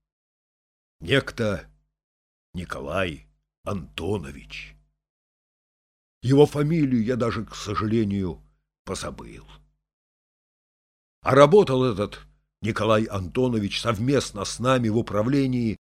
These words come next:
советского хозяйства в городе Арюпино. Нет, я никогда не был любитель работать в канцелярии. Мне завсегда хотелось найти более чего-нибудь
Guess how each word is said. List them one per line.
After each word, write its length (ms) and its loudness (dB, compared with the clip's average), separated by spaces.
советского 640 0
хозяйства 840 -6
в 140 -14
городе 600 4
Арюпино. 840 -6
Нет, 300 2
я 180 2
никогда 420 -4
не 220 -2
был 300 -6
любитель 640 6
работать 580 2
в 80 -14
канцелярии. 840 -10
Мне 360 6
завсегда 500 0
хотелось 520 0
найти 360 0
более 420 2
чего-нибудь 560 -2